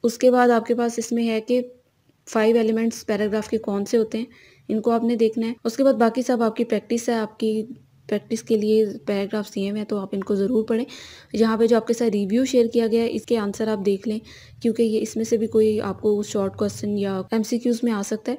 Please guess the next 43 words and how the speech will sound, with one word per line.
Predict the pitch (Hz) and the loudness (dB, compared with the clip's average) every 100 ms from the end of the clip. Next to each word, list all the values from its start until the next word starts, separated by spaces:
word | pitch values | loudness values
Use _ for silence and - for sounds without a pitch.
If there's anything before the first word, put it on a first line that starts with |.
| - | -6
और | 208 202 190 | -4 -2 0
बस | 226 - | -2 -2
उसके | 254 - | -2 2
बाद | 247 240 | 4 4
आपको | 233 247 | 2 2
वहाँ | 240 226 233 | 2 2 0
पैसेज | 220 254 247 | 0 0 0
आ | 214 | 0
सकता | 214 220 226 | -2 -2 -2
है | |
कि | 226 | 0
आप | 220 202 | -2 -2
इसका | 208 - 220 220 - - - - _ 220 | -4 -4 -4 -4 -8 -20 -20 -20 _ 0
टॉपिक | 208 226 226 - - - | 2 0 -2 -10 -20 -4
चूज़ | 233 226 - | 0 0 2
करें | 233 233 | 2 2
या | 226 214 208 | 0 -2 -6
इसका | - - | -10 -6
टॉपिक | 208 202 196 208 208 | -4 -4 -4 -4 -4
आप | 202 | -6
कैसे | - 202 226 | -6 -4 -2
लिखेंगे, | 208 - 208 214 | -2 -2 -2 -2
तो | 226 | -2
उसकी | - - - 226 | -4 -6 -4 -2
थोड़ी | 233 214 | 0 0
सी | 208 | 0
आपको | 208 - | -4 -4
प्रैक्टिस | 214 202 - 226 | -4 -4 -6 -6
होनी | 214 | -6
चाहिए। | 214 214 220 | -2 -2 -2
आप | 202 196 - | -4 -8 -8
जैसे | 185 214 233 | -4 -2 0
जैसे | 233 233 240 | 0 0 -2
आप | 226 - - - - | -4 -10 -20 -20 -4
पैसेजेस | 220 214 208 233 | -2 0 0 0
पढ़ेंगे, | - 214 214 220 254 - - - | 0 -2 -2 -2 -4 -6 -18 -8
तो | - | -4
आपको | 208 208 240 | -4 -2 -2
पता | 240 220 226 | 0 0 -2
चलता | 220 202 214 | -2 -4 -2
जाएगा | 208 196 208 | -2 -2 -4
कि | 214 | -4
टॉपिक | 214 196 214 | -4 -4 -4